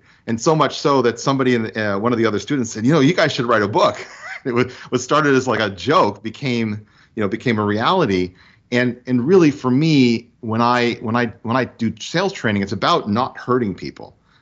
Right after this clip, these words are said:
meaning, like, you leave people better off than when you found them in any sales encounter. And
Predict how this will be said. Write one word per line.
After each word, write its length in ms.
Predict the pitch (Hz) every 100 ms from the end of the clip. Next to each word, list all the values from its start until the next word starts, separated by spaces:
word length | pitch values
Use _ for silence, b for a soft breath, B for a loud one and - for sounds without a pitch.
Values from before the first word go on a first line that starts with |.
| _
meaning, 260 | - 127 120
like, 180 | 110 107
you 140 | 123
leave 240 | 120 160 170
people 280 | 143 131
better 300 | 107 117 117
off 200 | 107 104
than 100 | 107
when 100 | 98
you 100 | 90
found 420 | 90 110 110 120 95
them 140 | 85
in 140 | 92 -
any 460 | 107 113 120 123 120 b b _ _
sales 380 | - 139 160 135
encounter. 580 | 107 90 67 - - - _ _ -
And 300 | 113 110